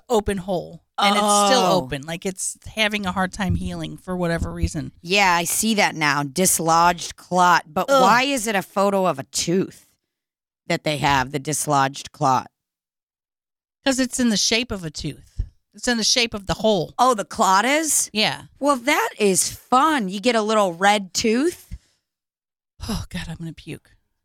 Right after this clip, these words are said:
Speaker 1: But, um,
Speaker 2: Oh, really?
Speaker 1: so they had to take out three crowns.
Speaker 2: Okay.
Speaker 1: One, two, three. Which, this one hurt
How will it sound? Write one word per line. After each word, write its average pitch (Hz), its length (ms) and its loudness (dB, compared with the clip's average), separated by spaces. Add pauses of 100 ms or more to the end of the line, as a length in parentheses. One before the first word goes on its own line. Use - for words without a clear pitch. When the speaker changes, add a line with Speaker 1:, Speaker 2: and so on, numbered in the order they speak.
(260)
Speaker 1:
But, 226 380 0
um, 226 180 4
Speaker 2:
Oh, 247 160 4
really? 208 560 2 (800)
Speaker 1:
so 277 180 2
they 269 140 2
had 277 220 -2
to 285 80 -10
take 247 460 -2 (520)
out 214 220 -2
three 240 300 -4
crowns. 190 760 -2 (280)
Speaker 2:
Okay. 180 400 0 (140)
Speaker 1:
One, 190 280 -2
two, 254 220 -4
three. 196 440 -8 (880)
Which, 208 560 -2
this 233 260 -2
one 233 160 -2
hurt 214 300 -2